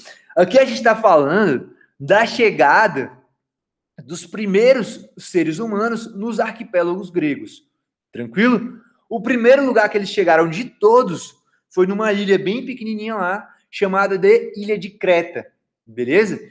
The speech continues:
Ilha de Creta, galera, tá lá na Grécia até hoje, tem como você ir lá visitar, tranquilo? É uma ilha que tá lá, uma ilha muito famosa e muito cara, velho, por sinal.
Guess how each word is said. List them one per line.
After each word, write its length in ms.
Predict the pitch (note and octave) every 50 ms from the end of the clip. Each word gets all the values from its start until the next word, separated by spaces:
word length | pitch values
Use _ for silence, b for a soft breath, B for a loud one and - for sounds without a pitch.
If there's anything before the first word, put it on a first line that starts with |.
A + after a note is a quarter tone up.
| B B
Ilha 120 | B F#3+ G#3
de 120 | F3+ G#3+
Creta, 280 | - F#3+ F#3+ A3 A3+ B3
galera, 220 | A3 F#3 C#3+ C3+
tá 100 | C3+ D3
lá 120 | D3+ E3+ G3
na 180 | G#3+ G#3+ G#3
Grécia 400 | F3+ - D3 C#3+ E3 G#3+ G#3+ -
até 180 | D#3+ - F#3 A3+
hoje, 480 | C4+ G#3+ F#3+ F#3+ F3+ D3 B2 A2+ F#3 -
tem 100 | - C3
como 160 | - C#3+ C#3+
você 120 | - - F3
ir 20 |
lá 120 | E3+ E3+ E3+
visitar, 640 | D#3+ D#3+ A3 B3+ - - F3 E3 E3 D#3+ C#3+ B2 A2+
tranquilo? 320 | A#2 A#2 A2 - C3 B2+
É 40 | C3+
uma 140 | D3+ E3 D#3
ilha 180 | D3+ D#3 D#3
que 60 | D#3 -
tá 100 | E3+ D#3
lá, 280 | A3 A3 G3 E3+ D3+
uma 120 | C3+ B2+ C3
ilha 140 | C3+ C#3
muito 200 | C#3 D3+ E3+ -
famosa 460 | - F3+ F3+ F3+ D#3 D3 E3 F3 E3 D#3+
e 40 |
muito 200 | D3+ D#3+ - _
cara, 300 | _ - F#3 D3+ D3+ C#3
velho, 180 | B2 B2 C3 A#2+
por 80 | - -
sinal. 460 | - - D#3 C3+ A2+ G#2 F#2+ -